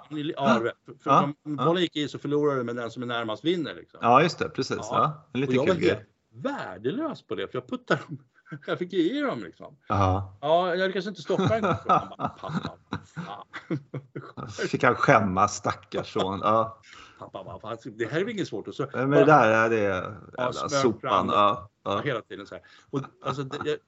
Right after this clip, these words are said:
Speaker 1: den är ju fantastisk, alltså, har jag förstått. Vilken bra övning det där. Så höll de på
Speaker 2: Ja.
Speaker 1: och tävlade på det där sättet, vem som kunde vinna flest och så där. Eh, så att, så att det var, det var så jag såg, såg det här att, eh, jag,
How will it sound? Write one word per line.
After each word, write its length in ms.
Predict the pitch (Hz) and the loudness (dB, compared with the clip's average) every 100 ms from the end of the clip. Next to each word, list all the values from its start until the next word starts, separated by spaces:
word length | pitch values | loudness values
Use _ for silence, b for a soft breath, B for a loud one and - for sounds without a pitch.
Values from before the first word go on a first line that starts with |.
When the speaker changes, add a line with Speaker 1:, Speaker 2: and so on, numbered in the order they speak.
| _ | _
Speaker 1:
den 360 | 143 131 175 | -6 -2 -2
är 40 | 214 | -4
ju 100 | 226 | -6
fantastisk, 920 | - 165 - - 247 - - 226 - - 120 - _ 131 - _ | -6 -8 -6 -6 -6 -8 -14 -14 -12 -18 -18 -20 _ -20 -20 _
alltså, 180 | 139 156 | -12 -8
har 100 | 147 | -6
jag 160 | 127 | -6
förstått. 300 | 135 - 104 104 | -8 -12 -12 -12
Vilken 420 | 123 170 147 123 | -12 -8 -8 -6
bra 400 | 117 139 135 131 | -4 -2 -2 -2
övning 560 | 120 107 120 202 320 156 | -2 -4 -4 -6 -2 -2
det 80 | |
där. 260 | 120 95 92 | -2 -4 -6
Så 140 | - | -8
höll 140 | 139 180 | -6 -6
de 100 | 143 | -4
på 60 | |
Speaker 2:
Ja. 100 | 104 104 | -4 -4
Speaker 1:
och 60 | |
tävlade 340 | 104 - - 151 | -8 -14 -20 -12
på 60 | |
det 60 | 104 | -10
där 120 | 85 | -10
sättet, 300 | - 90 98 | -14 -20 -14
vem 140 | 98 90 | -14 -14
som 120 | 90 | -16
kunde 200 | 101 98 | -16 -14
vinna 260 | 98 92 85 | -14 -14 -16
flest 260 | - - - | -20 -20 -20
och 100 | - | -20
så 120 | - | -20
där. 1080 | _ _ - - _ _ - 98 95 95 98 | _ _ -20 -20 _ _ -14 -10 -8 -6 -6
Eh, 60 | 98 | -6
så 120 | 139 | -10
att, 120 | 135 | -6
så 100 | 180 | -8
att 80 | 151 160 | -8 -6
det 60 | 170 | -2
var, 80 | 175 | -2
det 120 | 160 | -2
var 280 | 170 156 151 - 156 | -4 -4 -14 -20 -14
så 240 | - 196 | -4 0
jag 160 | 175 135 | 0 -2
såg, 240 | 139 120 - | -6 -8 -12
såg 240 | _ 131 123 | _ -8 -6
det 80 | 98 | -6
här 240 | 107 101 | -6 -8
att, 120 | 95 - _ _ _ _ _ _ _ 113 | -12 -20 _ _ _ _ _ _ _ -8
eh, 40 | |
jag, 300 | 110 107 110 | -6 -6 -8